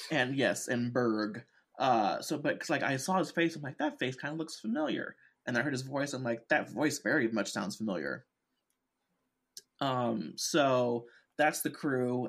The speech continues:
and they go on to this New Republic, uh, prison transport that is all basically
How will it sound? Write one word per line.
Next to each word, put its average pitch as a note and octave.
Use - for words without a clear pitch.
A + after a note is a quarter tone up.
and B2
they A#2
go C#3+
on C3+
to D3
this A#2+
New D#3+
Republic, C3+
uh, G#2
prison D3+
transport B2
that A#2+
is A2+
all B2
basically B2